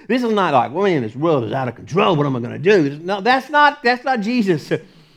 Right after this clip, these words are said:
He said, "I got it. I got your life. I got your pain. I got your struggle. I got your sin.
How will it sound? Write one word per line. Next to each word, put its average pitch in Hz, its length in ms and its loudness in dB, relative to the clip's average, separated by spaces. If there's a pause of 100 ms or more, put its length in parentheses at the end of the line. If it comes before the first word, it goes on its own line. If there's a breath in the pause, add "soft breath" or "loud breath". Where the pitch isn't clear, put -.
(200 soft breath)
He 202 120 2
said, 196 200 0
"I 185 100 4
got 202 260 6
it. 143 100 0 (960)
I 147 120 -2
got 147 180 0
your 190 120 2
life. 113 260 2 (1600)
I 110 60 -16
got 120 180 -10
your 160 80 -12
pain. 85 300 -20 (1500)
I - 40 -20
got 110 220 -20
your 151 80 -20
struggle. - 380 -20 (1120)
I - 100 -20
got - 240 -20
your 95 60 -20
sin. - 180 -20